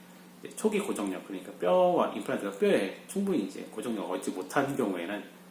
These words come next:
이제 이렇게 이제 힐링 어버트먼트라는 뚜껑을 달지 못하고 임플란트를 이제 파묻게 됩니다. 그래서 좀 더 안정화된 그런 기관을 두고 충분히 이제 임플란트가 이제 뼈에 붙었다 생각하면, 그때 이 차 수술을 해서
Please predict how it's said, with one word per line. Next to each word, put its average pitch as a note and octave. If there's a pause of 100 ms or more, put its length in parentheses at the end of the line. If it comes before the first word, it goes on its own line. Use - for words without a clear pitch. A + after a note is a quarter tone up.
(360)
이제 -
이렇게 A2
이제 -
힐링 F3+
어버트먼트라는 F#2
뚜껑을 -
달지 F2+
못하고 F#2 (260)
임플란트를 G2
이제 -
파묻게 -
됩니다. - (380)
그래서 -
좀 G3
더 F2+ (260)
안정화된 A#2+
그런 F2+
기관을 A2 (380)
두고 G2
충분히 E3+
이제 F#2
임플란트가 G2+ (680)
이제 - (200)
뼈에 D#3
붙었다 -
생각하면, D3
그때 C#3+
이 G2+
차 A2
수술을 D3
해서 G#2+